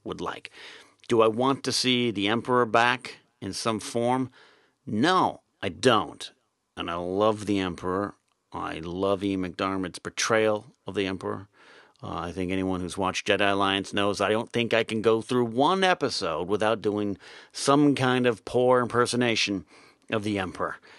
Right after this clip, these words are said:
Um, I, I just, I love everything about it. He chews up scenery, and it's, and it's a great performance, and, and, and it's a great character. Do I wanna see him in Episode Seven? No, unless you do something with the Emperor that's from a, uh,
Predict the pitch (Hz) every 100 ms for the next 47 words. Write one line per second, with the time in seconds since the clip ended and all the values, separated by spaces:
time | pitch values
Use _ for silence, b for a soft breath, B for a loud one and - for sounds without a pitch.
0 | B B - 82 78 76 76 73 73 -
1 | _ - _ _ - - - 180 180 104
2 | - - 95 104 113 110 107 107 104 98
3 | 95 87 95 - - 131 120 117 101 -
4 | 110 101 95 90 90 - 80 95 - 92
5 | 113 110 101 - 107 98 95 92 87 90
6 | 87 92 90 98 92 127 135 151 151 113
7 | - B B B B _ 104 92 95 104
8 | 98 113 110 104 104 - - 95 - 117
9 | 135 113 139 170 98 - 123 135 185 120
10 | - - - - - _ _ B B B
11 | B B _ 131 123 170 - 165 147 147
12 | 143 127 131 123 110 117 113 110 107 101
13 | - 117 110 107 104 98 98 95 95 95
14 | 95 90